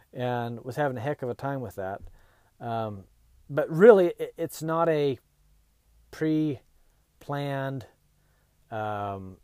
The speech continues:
"I'm gonna kick you and make it hurt." Th-, they're not capable of that. You know, they're, they're physically not capable. They don't, they don't have that part of their brain that is in charge of that abstract thought. But, so I went over there to help Butch, and I go to move this mule, and sure enough, the mule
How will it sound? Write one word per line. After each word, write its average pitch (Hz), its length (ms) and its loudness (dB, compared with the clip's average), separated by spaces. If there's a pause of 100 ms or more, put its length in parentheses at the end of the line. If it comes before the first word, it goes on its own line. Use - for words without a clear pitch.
"I'm 135 140 -6
gonna 117 160 -8
kick - 300 -12
you 127 80 -4
and 117 100 -6
make - 160 -8
it - 80 -10
hurt." 120 340 -6
Th-, 127 140 -6
they're 160 120 -2
not 175 240 -4
capable 98 500 -8
of 85 80 -14
that. - 220 -18 (120)
You 104 120 -18
know, 82 180 -18
they're, 120 260 -6
they're 117 120 -10
physically 196 500 2
not 139 180 -6
capable. 107 260 -8
They 120 100 -4
don't, 165 160 -6 (400)
they 147 160 0
don't 165 240 -4
have 165 200 -2
that 147 180 0
part 147 180 -2
of 131 40 -6
their 120 100 -4
brain 104 500 -10
that 123 100 -8
is 107 120 -12
in 104 100 -14
charge 123 340 -6
of 95 100 -10
that 82 340 -12
abstract 107 480 -12
thought. 82 280 -12 (1700)
But, 170 300 4 (480)
so 190 120 2
I 202 120 12
went 208 120 8
over 170 120 4
there 156 100 6
to 139 80 0
help 135 240 0
Butch, 135 380 -2
and 123 280 -8
I 151 120 2
go 160 120 6
to 143 60 2
move 135 200 0
this 127 180 -4
mule, 131 240 -2
and 113 100 -10
sure 156 180 2
enough, 147 220 -2
the 135 80 -10
mule 131 240 -4